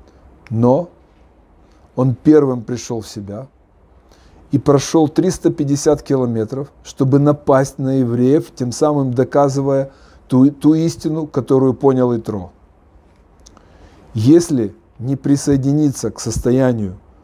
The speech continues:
народ Израиля, то человека ожидает спуск все более и более быстрый и в конечном итоге состояние Амалек. А кто это Амалек,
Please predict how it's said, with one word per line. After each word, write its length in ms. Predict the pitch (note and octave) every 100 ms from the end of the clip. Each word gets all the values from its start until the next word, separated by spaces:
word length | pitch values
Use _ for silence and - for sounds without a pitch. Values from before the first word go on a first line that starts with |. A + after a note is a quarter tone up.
| _ -
народ 420 | A#2 C3 C3 B2 C3
Израиля, 640 | A2 B2+ D#3+ F#3 B2+ F#2 - _ _ _ _ _ _ _ _ _ _ _ _ - _ -
то 100 | -
человека 520 | A#2 C3+ C3+ C#3+ C#3+ B2
ожидает 580 | A2+ B2 C3 A#2 A2+
спуск 560 | - - D3 E3+ - - _ _
все 220 | - A#2 A2
более 640 | G#2+ B2+ C#3 C3+ C3+ C3 - _
и 80 | A2+
более 460 | A2+ C3 B2+ B2
быстрый 580 | A2 B2+ D#3+ - D#3 D3+ - _ _
и 60 | A2+
в 80 | -
конечном 600 | B2+ C3+ C#3+ - C#3 C3+
итоге 460 | C3+ C3 A#2+ A#2 - _ _ _ _
состояние 840 | - B2 - A#2+ B2 B2 B2+ B2 A#2
Амалек. 640 | B2+ A#2+ A#2 F2+ D#2 - _ _ - - - - - - - - - - - - - - - - - - - - - -
А 100 | G#2
кто 260 | - D3+
это 180 | C#3+ C3
Амалек, 520 | A#2+ A#2 A2+ C#3 -